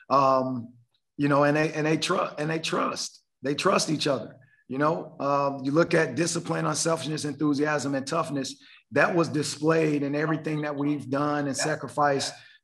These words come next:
from the social lives to, to, to, to get to this point. Our guys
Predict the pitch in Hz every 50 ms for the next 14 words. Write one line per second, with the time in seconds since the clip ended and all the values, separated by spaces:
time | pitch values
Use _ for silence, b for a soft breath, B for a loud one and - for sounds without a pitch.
0 | - - - - 156 147 147 147 135 - - 170 175 180 - - 156 147 156 156
1 | 156 151 151 156 151 - - - 151 143 143 143 - - 151 143 139 143 143 -
2 | 151 143 135 135 135 - - 139 123 113 151 180 175 175 - 156 160 156 - -
3 | 165 165 160 156 160 - 151 165 175 175 156 123 165 160 160 160 156 151 147 143
4 | 135 -